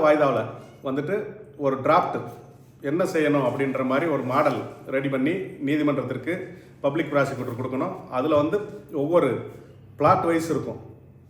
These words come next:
ஒவ்வொரு பிளாட்டும் கொடுக்கப்பட்டு அது ஏலத்துல வரும், ஏலம் விடும் தேதி, அப்புறம் இ எம் டி, ஏர்னஸ்ட் மணி டெபாசிட், அதாவது ஏலத்தில் பங்கு பெறுபவர் எவ்வளவு டெபாசிட் கட்டி ஏலத்துல கலந்துக்கணும், அதெல்லாம் வந்து போலீஸ் முடிவு பண்ணணும் அப்படின்னு சொல்லிட்டாங்க. அப்புறம் பாதிக்கப்பட்டவர்கள்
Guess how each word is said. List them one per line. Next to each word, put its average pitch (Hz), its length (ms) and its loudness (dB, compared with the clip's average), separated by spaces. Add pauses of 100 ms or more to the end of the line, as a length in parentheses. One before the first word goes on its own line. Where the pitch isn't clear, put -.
(400)
ஒவ்வொரு 147 280 2 (1080)
பிளாட்டும் 151 400 4 (280)
கொடுக்கப்பட்டு 147 480 -2
அது 147 200 4
ஏலத்துல 147 280 4
வரும், 165 280 2
ஏலம் 151 160 4
விடும் 131 240 -2
தேதி, 147 240 4 (340)
அப்புறம் 131 240 -2
இ 151 40 0 (120)
எம் 147 160 2
டி, 127 60 0 (260)
ஏர்னஸ்ட் 147 300 0
மணி 131 200 -2
டெபாசிட், 120 340 -2
அதாவது 143 400 0
ஏலத்தில் 156 320 2
பங்கு 151 220 0 (840)
பெறுபவர் 139 420 4
எவ்வளவு 160 240 4 (260)
டெபாசிட் 147 480 0
கட்டி 143 260 0
ஏலத்துல 139 300 2
கலந்துக்கணும், 139 500 0 (120)
அதெல்லாம் 156 260 4
வந்து 160 180 -2
போலீஸ் 160 320 2
முடிவு 143 200 0
பண்ணணும் 123 220 0
அப்படின்னு 113 220 -2
சொல்லிட்டாங்க. 117 360 -2 (520)
அப்புறம் 135 260 -2
பாதிக்கப்பட்டவர்கள் 156 720 4